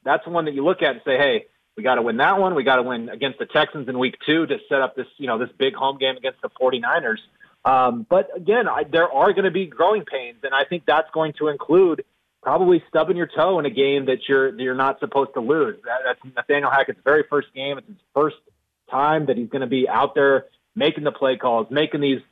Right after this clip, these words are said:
making these decisions in an intense environment. So, yeah, the overreaction, overreaction will occur. I, I don't think it will mean anything in the grand scale because, again, it's, there's just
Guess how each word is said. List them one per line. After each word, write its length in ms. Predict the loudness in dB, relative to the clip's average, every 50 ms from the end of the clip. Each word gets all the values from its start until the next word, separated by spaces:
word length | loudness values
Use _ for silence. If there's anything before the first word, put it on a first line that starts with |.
| _ _ _ _ 0
making 280 | 0 0 0 0 -2
these 160 | -2 -4 -4
decisions 500 | -6 -8 -4 -2 -2 -2 -2 -4 -8 -8 -6 -4
in 100 | -4 -2
an 120 | 0 -2
intense 340 | -2 -4 -2 -2 -4 -4 -4 -6
environment. 560 | -6 -2 0 2 4 4 2 2 0 -2 -4 -4
So, 300 | 0 2 2 2 2 0 -4 _ _ _ _ _ _
yeah, 180 | 0 0 0
the 120 | 2 2 2
overreaction, 720 | 2 2 2 2 2 0 0 -2 -8 -14 -14 -12 -14 -8 -4
overreaction 600 | -4 -2 -2 0 2 2 2 2 0 -4 -6 -4
will 160 | -2 0 0
occur. 400 | 0 -2 0 2 4 4 4 2
I, 160 | 2 0 0 2 2 2
I 40 | 2
don't 180 | 4 2 2 0
think 160 | -2 -4 -4
it 60 | -2
will 140 | -2 -4 -4
mean 260 | -2 -4 -4 -2 -2
anything 440 | -2 -4 -4 -8 -8 -8 -8 -8 -8
in 60 | -10
the 60 | -14 -14
grand 420 | -12 -6 -4 -2 0 -2 -2 -4 -6 0
scale 280 | 2 4 4 4 4
because, 320 | 2 -2 0 0 0 0 0
again, 320 | -2 -2 0 0 0 0
it's, 140 | -2 -4 -6 _ _
there's 200 | 0 0 0 0
just 160 | -2 -4 -4